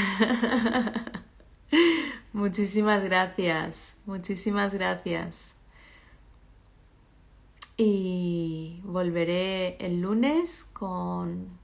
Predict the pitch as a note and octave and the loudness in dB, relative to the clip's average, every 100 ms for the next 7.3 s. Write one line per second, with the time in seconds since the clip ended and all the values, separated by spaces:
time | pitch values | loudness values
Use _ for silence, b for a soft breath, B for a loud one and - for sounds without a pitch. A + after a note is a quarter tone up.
0 | - - - F#3+ F3+ F#3+ G3+ G3+ G3 G3 | -20 -18 -12 -8 -2 2 2 2 -2 -4
1 | - - - B B B B B B - | -8 -8 -14 B B B B B B -20
2 | - G#3+ G#3 G#3 G3 G3 G#3+ A#3 C4+ B3 | -2 2 2 2 -2 0 2 2 0 2
3 | B3 A#3+ A#3 A3 A3 G#3+ G#3 G3+ G#3 G#3 | 0 2 0 0 -2 -4 -4 -4 -6 -4
4 | G3+ G3 G3 G3 G3 F#3+ F#3 - - - | -4 -2 -2 -2 -4 -6 -8 -8 -8 -10
5 | - - - - G#3 G3+ - G#3+ G#3+ G#3 | -14 -20 -20 -12 -8 -4 -2 0 2 2
6 | G3+ G3+ G3 G3 G3+ G#3 G3+ G3+ G3+ G3+ | 0 -2 -4 -4 -4 -2 -2 -2 -2 0
7 | G#3+ B3+ C#4+ | 0 0 -4